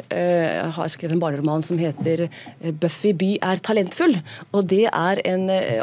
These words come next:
opptur av en bok om en jente som vokser opp faktisk i fattigdoms-Oslo. Eh, det blir ingen trist bok, for Buffy, hun har overskudd og tiltakslyst og gjør noe ut av den situasjonen hun er i.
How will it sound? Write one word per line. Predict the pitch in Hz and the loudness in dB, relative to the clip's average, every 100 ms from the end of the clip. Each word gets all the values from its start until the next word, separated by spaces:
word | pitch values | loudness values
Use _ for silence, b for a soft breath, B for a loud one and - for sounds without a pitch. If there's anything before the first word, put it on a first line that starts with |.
| - | -2
opptur | - - - 208 - | -6 -4 2 4 4
av | 165 160 | 2 0
en | 185 | 2
bok | 165 170 - - | 0 -2 -4 -4
om | 196 | -4
en | 214 | -2
jente | 214 165 170 | -2 -2 -4
som | 202 | -4
vokser | 185 160 202 | -4 -4 -6
opp | 175 | -4
faktisk | 165 - - 143 | -6 -8 -8 -6
i | |
fattigdoms-Oslo. | 139 185 156 156 - - 185 - 311 B B B B - | -4 -2 0 0 -2 -6 -4 0 -2 B B B B -4
Eh, | 196 196 | 0 2
det | 190 190 | 2 0
blir | 175 190 | 0 0
ingen | 254 | 0
trist | 262 247 - | 0 -2 -2
bok, | 294 311 | -4 -4
for | - 220 214 | -2 -2 0
Buffy, | 180 - 208 | -4 -2 -2
hun | 202 202 | 0 0
har | 185 175 180 | -2 -2 -2
overskudd | - 175 151 - 185 180 | -2 -4 -6 -6 -6 -6
og | 175 | -6
tiltakslyst | 185 156 156 156 - 254 - - | -8 -6 -6 -6 -6 -8 -6 -6
og | |
gjør | 175 160 151 | -2 -2 -2
noe | 190 165 | -2 -4
ut | 180 | -4
av | |
den | 165 | -4
situasjonen | 160 - 165 170 160 151 165 | -4 -4 -2 -2 -2 -2 0
hun | 170 | 0
er | 151 | 0
i. | 180 | -4